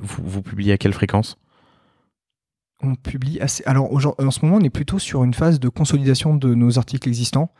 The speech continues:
Speaker 2: À l'époque, euh, si tu regardes le blog, on publie à peu
Speaker 1: Je,
Speaker 2: près
Speaker 1: je
Speaker 2: un dossier
Speaker 1: suis,
Speaker 2: par
Speaker 1: c'est
Speaker 2: mois.
Speaker 1: ce que je cherchais justement.
Speaker 2: À l'époque, on publiait à peu près un dossier par mois.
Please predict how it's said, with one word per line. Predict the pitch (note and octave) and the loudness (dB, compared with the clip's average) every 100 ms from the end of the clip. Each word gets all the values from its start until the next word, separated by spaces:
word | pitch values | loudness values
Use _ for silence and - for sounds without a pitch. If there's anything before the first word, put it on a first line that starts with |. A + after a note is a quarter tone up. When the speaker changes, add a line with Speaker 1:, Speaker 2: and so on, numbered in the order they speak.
| _ _ _ | _ _ _
Speaker 2:
À | B2 | 0
l'époque, | B2 A#2 D3+ F3 - | 2 4 2 2 0
euh, | C3 | -2
si | A#2 C3 | -2 -2
tu | C3 | -2
regardes | B2+ C3+ | 0 2
le | B2+ | 2
blog, | B2+ D3+ D#3 | 4 4 4
on | B2 A#2+ | 2 0
publie | - - B2 | -2 -2 0
à | C3 | 2
peu | A2 | 0
Speaker 1:
Je, | |
Speaker 2:
près | C#3+ C#3 | 0 0
Speaker 1:
je | |
Speaker 2:
un | C#3 | 2
dossier | C3+ - D3 | 2 2 0
Speaker 1:
suis, | |
Speaker 2:
par | C3+ | 0
Speaker 1:
c'est | C3 | 2
Speaker 2:
mois. | A#2 | 0
Speaker 1:
ce | |
que | G2 | 0
je | |
cherchais | - - F#2 | -2 -6 -6
justement. | F#2 - F#2+ F#2+ - _ - _ _ | -8 -12 -14 -16 -18 _ -20 _ _
Speaker 2:
À | B2+ | -2
l'époque, | C3 F3 E3 | 0 0 -2
on | |
publiait | C#3 C3 B2+ | -2 0 0
à | |
peu | C#3 | 0
près | - C3 | 0 0
un | |
dossier | C3 - C#3 | 0 0 -2
par | B2 | 0
mois. | A#2 E3 | 0 -2